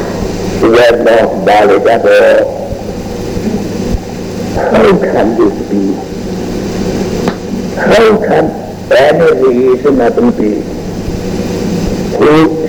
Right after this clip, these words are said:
states himself that he is on the way to everlasting destruction. How can he be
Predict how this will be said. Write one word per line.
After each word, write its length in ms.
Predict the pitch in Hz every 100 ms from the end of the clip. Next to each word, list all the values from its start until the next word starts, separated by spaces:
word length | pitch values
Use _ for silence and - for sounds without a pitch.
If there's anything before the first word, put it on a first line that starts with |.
| -
states 420 | - - - -
himself 720 | - 131 - - 156 180 -
that 220 | - 131 110
he 120 | 113
is 180 | 117 110
on 200 | 110 107
the 120 | 104
way 440 | 101 127 117 90 - - - - - - - -
to 180 | 107
everlasting 840 | 107 107 110 - 113 120 - - 127 104
destruction. 680 | 117 - - - - - - - - - 190 190 185 - - - - - - - -
How 580 | - - - 208 190 -
can 280 | - -
he 100 | - -
be 120 | 127